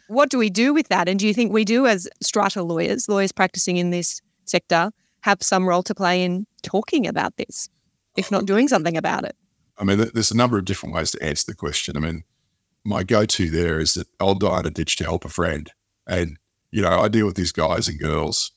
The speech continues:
Speaker 2: every day. And as I said, the mass majority of them, if they're caught up in this little whirlwind, it's not because they've deliberately chosen to do so. I can imagine that there's plenty of people out there that have built their little business and big businesses too,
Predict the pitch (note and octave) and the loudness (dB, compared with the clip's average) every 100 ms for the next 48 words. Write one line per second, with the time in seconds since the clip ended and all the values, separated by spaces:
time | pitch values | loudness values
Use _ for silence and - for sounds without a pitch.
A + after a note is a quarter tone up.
0 | - G2 E2+ D#2+ D2 D2 - _ _ _ | -4 -2 -2 -2 -2 -2 -6 _ _ _
1 | - F#2+ G2 F2+ - F2 D#2 - F2 G2 | -2 2 2 2 0 0 -2 -2 0 2
2 | F#2+ F2+ F#2+ E2 E2 D#2+ D2+ E2 D2 C#2+ | 0 -2 -2 0 0 -2 -4 -6 -6 -8
3 | _ _ _ _ _ _ _ F2+ F2+ E2 | _ _ _ _ _ _ _ -6 -4 -4
4 | - A#2 G#2 G2 F2+ F2 - D#2+ D2 D#2 | 2 4 4 4 0 0 0 -2 -4 -2
5 | E2 D#2 C#2+ C#2+ D2 - _ - - - | 0 0 0 -2 -6 -12 _ -10 -4 2
6 | B2 - G#2 E2+ E2+ D2+ D#2+ D#2+ - D#2+ | 2 2 -2 0 -2 -4 -4 -4 -6 -6
7 | - C#2+ D2+ - - D2+ C#2+ - - A#1+ | 0 0 0 -6 -10 -6 -4 -4 -6 -10
8 | - _ _ _ _ _ _ - A#2 - | -16 _ _ _ _ _ _ 0 2 2
9 | B2+ G#2+ F#2+ F#2 D#2 D#2 - C#2+ - - | 2 2 2 2 -2 -4 -4 -4 -4 -2
10 | A2 A#2 G2+ - F2+ E2+ D2+ D#2+ - E2 | 2 2 0 0 -2 0 0 0 0 -2
11 | D2+ C#2 C2+ - F#2 G2 - E2+ F2 A#2 | -2 -4 -6 -4 -4 -2 0 0 0 -2
12 | A2 F2+ - A2+ - - _ _ _ _ | 0 -2 -2 0 0 -2 _ _ _ _
13 | - F3 C#3+ C3+ B2 D#2+ E2 - - - | -2 0 2 0 0 -2 0 0 0 -2
14 | - D2+ | -8 -10